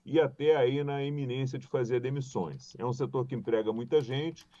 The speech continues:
e que a medida é uma medida pontual de apenas quatro meses, que não é uma medida de longo prazo, como é o caso de algumas renúncias tributárias que a gente tem aí, que permanecem sendo renovadas todo ano, que estão aí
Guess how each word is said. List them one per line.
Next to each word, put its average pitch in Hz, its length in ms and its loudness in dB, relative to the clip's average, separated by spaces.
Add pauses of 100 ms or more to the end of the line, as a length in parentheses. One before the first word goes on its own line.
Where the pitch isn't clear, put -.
(120)
e 123 100 -10
que 143 100 0
a 143 60 4
medida 139 600 0
é 123 80 0
uma 131 140 0
medida 117 300 0
pontual 123 560 0
de 120 120 -2
apenas 120 480 -6
quatro 127 400 0
meses, 101 500 2
que - 120 -12
não 107 200 -2
é 110 60 0
uma 110 100 0
medida 107 380 -4
de 95 100 -12
longo 107 340 -4
prazo, 101 460 2 (300)
como 113 160 0
é 113 40 8
o 107 80 6
caso 107 220 0
de 98 80 -6
algumas 107 300 -2
renúncias 101 420 -6
tributárias 101 580 -2
que 110 100 -4
a 95 60 -2
gente 98 280 -8
tem 107 220 -8
aí, 101 280 -2 (260)
que - 100 -20
permanecem 113 720 2
sendo 110 260 -6
renovadas 101 720 0
todo 131 340 -2
ano, 110 320 0
que 107 100 -10
estão 113 340 -4
aí 107 280 -2